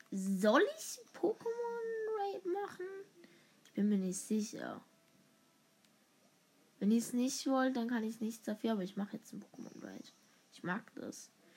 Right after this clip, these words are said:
Ich kann neues Legi-Pokémon haben. Und ich mag Legis. Wer mag keine Legis? Außer diese drei,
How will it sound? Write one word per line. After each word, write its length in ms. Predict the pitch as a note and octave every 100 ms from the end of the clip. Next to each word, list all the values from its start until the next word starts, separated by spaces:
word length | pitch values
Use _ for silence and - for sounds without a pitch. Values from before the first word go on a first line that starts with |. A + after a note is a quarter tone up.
| - -
Ich 80 | -
kann 260 | C#4+ D4
neues 380 | C4+ B3+ A#3 -
Legi-Pokémon 1040 | A3 A#3 B3 G#3+ G3+ F3+ F#3 F3+ F3+ F3
haben. 400 | F#3+ E3+ - -
Und 1500 | G3 - _ _ _ _ _ _ _ _ _ _ _ _ G3+
ich 160 | - G3
mag 280 | G3 G3+
Legis. 720 | - - G#3 - - - - - _ - _ _ - - -
Wer 120 | G#3+
mag 220 | A#3 A#3+
keine 300 | D4 B3+ C4
Legis? 840 | G#3+ F#3 F#3 G3 F#3 F3+ F#3+ - - _ _ _ _ _ _ _ _ _ _ _ _ _ _ _ _ _ _ _
Außer 280 | - G#3 F3+
diese 340 | G3+ F#3 G3+ -
drei, 880 | - G#3 - C#3+ E3 E3+ E3 -